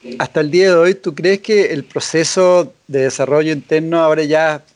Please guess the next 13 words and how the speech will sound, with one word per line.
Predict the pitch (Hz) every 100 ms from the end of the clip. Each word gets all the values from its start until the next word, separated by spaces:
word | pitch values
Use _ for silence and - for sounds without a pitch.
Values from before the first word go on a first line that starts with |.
| -
pasa | 147 151
a |
ser | - 160 -
irreversible | 147 139 131 113 - 143 160 190 247 - _ _ _ _ -
con, | 139
con | 117 143
esta | 147 160
intensidad | 147 147 147 _ - 139 - 147 156
que | 151
hoy | 156
tiene? | 151 165 175 190 233 240 _
Es | 127 -
decir, | 147 123